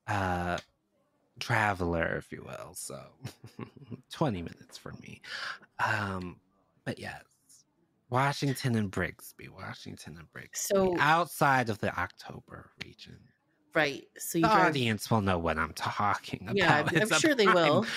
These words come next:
Speaker 1: prime location. Uh, I, I, I believe there is a, um, Wantorium somewhere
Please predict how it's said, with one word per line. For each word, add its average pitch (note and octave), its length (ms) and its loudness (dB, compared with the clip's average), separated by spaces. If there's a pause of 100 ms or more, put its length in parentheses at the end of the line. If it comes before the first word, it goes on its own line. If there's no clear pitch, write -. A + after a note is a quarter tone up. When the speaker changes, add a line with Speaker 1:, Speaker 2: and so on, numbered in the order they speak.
(220)
Speaker 1:
prime G3+ 640 4
location. C3+ 1120 2
Uh, A#2 300 2 (560)
I, C#3 360 0
I, C#3+ 60 2
I C#3 40 0
believe D3+ 880 2
there B2+ 240 2
is A#2 460 -2
a, G2+ 420 -4
um, F#2 640 -10 (2500)
Wantorium B2 1300 2
somewhere - 880 -14